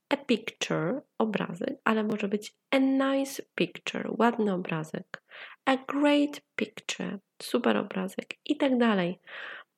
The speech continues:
Możesz dodawać przysłówki, przymiotniki, inne czasowniki, czasowniki frazowe. Możesz korzystać z różnych słów łączących, jak na przykład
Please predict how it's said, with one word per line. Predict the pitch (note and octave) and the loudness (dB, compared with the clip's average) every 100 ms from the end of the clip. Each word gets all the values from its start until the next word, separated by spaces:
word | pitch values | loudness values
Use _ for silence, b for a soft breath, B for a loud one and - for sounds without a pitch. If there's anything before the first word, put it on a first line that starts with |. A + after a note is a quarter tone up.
| _ | _
Możesz | A#3 B3 B3+ | 2 4 6
dodawać | B3 B3 B3 A#3+ | 6 6 4 2
przysłówki, | - A#3+ - A#3+ - _ A#3+ A#3+ | 0 0 0 -2 -2 _ 0 0
przymiotniki, | - B3 A#3 A#3 A#3 A3 A3 A3+ A3 - | 0 2 2 2 2 2 2 2 2 2
inne | A3 A3+ A#3+ | 2 2 2
czasowniki, | A#3 A#3 A#3+ A3+ G#3+ G#3 G#3 G#3+ | 2 0 2 2 2 2 2 2
czasowniki | G#3+ A3 A3 A#3 A#3 A#3 | 2 0 2 2 2 2
frazowe. | A#3 - A3+ A3+ G#3+ G#3 G#3 G3 | 2 2 2 4 4 2 2 0
Możesz | G3 G#3+ A3+ | 2 2 2
korzystać | - A3 A3 A3+ A3+ - G#3+ G#3+ A3 | 0 -2 2 0 -2 -2 0 0 0
z | G#3 G3+ G3+ G#3 G#3+ B B B - | -2 0 2 0 -2 B B B -2
różnych | A3 A3 A3+ | 0 2 0
słów | - A3+ A3 | 4 2 4
łączących, | A3 A3 A3 - A3 G#3+ G3+ | 4 4 4 2 2 0 -4
jak | G3+ | -2
na | G#3 G3+ | 0 -2
przykład | - G#3 G#3 G3 F#3+ - | -2 -4 0 2 2 -2